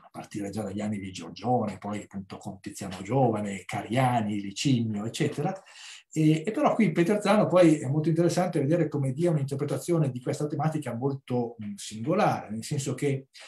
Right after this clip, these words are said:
vedete che in entrambi questi dipinti compare in basso a destra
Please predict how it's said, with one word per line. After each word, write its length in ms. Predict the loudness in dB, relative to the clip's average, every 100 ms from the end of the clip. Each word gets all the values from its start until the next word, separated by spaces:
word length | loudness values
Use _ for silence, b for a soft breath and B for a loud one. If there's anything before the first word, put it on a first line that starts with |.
| B B
vedete 340 | 0 0 2
che 120 | 0 0
in 320 | 0 -2 -2
entrambi 400 | 0 2 2 2
questi 260 | -2 -4
dipinti 800 | -6 -2 2 4 2 0 -2 -2 -10 B B B
compare 580 | -2 0 2 2 2 2
in 160 | -2 0
basso 440 | 2 0 -4 -4
a 40 |
destra 800 | -4 -4 -6 -10 -6 0 0 0